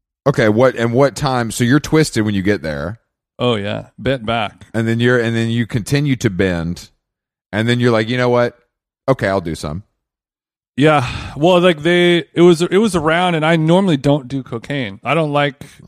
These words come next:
Speaker 2: it.
Speaker 1: We, we know you're a pussy, bro.
Speaker 2: The problem is, I, well, not the problem, but I only do it when I know that it's really, really high quality.
Speaker 1: Oh, here we go. You're
Speaker 2: It's
Speaker 1: one
Speaker 2: like,
Speaker 1: of the,
Speaker 2: it's
Speaker 1: you're
Speaker 2: like
Speaker 1: one of these
Speaker 2: eating
Speaker 1: guys.
Speaker 2: oysters. I'm not, I don't want it. It's not worth it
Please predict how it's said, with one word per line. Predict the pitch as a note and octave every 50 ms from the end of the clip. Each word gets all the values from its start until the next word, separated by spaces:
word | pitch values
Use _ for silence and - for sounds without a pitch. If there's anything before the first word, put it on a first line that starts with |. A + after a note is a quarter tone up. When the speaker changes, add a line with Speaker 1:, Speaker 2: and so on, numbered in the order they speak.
| _ _ _
Speaker 2:
it. | E3 B2+
Speaker 1:
We, | E3+ E3+
we | - A#2 D3 F3
know | F#3 F#3 F3+
you're | D#3+ C3 A2+
a | G2+
pussy, | F2 - G#2+ F2 - - D#2+
bro. | C#2+ C#2 C#2 C2+ E2 F#2+ A2 - _
Speaker 2:
The | - D3 C#3+ F3 -
problem | - - G3 G#3+ A#3+ A#3 B3 G#3+ F#3+
is, | G3 G3+ F#3+ F3+ E3 D#3 D3 - - - - - _ _ _ _ _ _ _ _ _ _ _ _ _ _ _
I, | D#3 E3 E3 E3 -
well, | - D3+ D#3+ E3 E3+ E3+ E3 D3+
not | D#3+ E3 D3+
the | - C3
problem, | - - D#3 D3+ C#3 C3+ B2+
but | B2+ B2+ B2+ C3 _ _ _ _
I | - C#3+ D3
only | C#3 D3 E3+ F3+ F#3+ F#3+ F#3 F3
do | D#3 D3 E3 E3 E3+ E3+
it | D#3+
when | C3 C3+ C#3+ C#3
I | C#3 C3+
know | C3+ C3+ C#3 C#3 C#3
that | C#3 C#3 C3
it's | C3 B2 - B2
really, | A#2+ B2 C3+ C#3 C3+ C3+
really | C3+ B2+ B2+ C3 C3
high | A#2+ A#2 B2+ B2+
quality. | B2 - - C3+ C3+ C3+ D3 D3+ E3 E3+ F3+ F3+
Speaker 1:
Oh, | G2
here | G2 G2+ G#2 F#2
we | F2 E2
go. | C#2+ D2+
You're | D#2 E2 F#2
Speaker 2:
It's | G2 G2
Speaker 1:
one | G#3+ G#3+
Speaker 2:
like, | G3
Speaker 1:
of | F3
the, | F3+
Speaker 2:
it's | F3+
Speaker 1:
you're | G#2+ G#3+
Speaker 2:
like | G#3
Speaker 1:
one | -
of | G3+
these | G3 F#3+ F3
Speaker 2:
eating | E3+ D#3+
Speaker 1:
guys. | D#3+ E3
Speaker 2:
oysters. | D#3+ D#3 - - - C#3 A#2+ A#2 A#2 A2+ A#2 - - B2+ - _ _ _ _
I'm | C#3+ D#3 E3+
not, | E3+ E3 E3+
I |
don't | F3+ F#3+ F#3
want | F#3 F#3 F3+ F3+ F3
it. | E3+ D#3+ D#3 - -
It's | - D#3+ -
not | G#3 G3 E3+
worth | D#3+ F3+ F#3+ G3 F#3 -
it | F3 D#3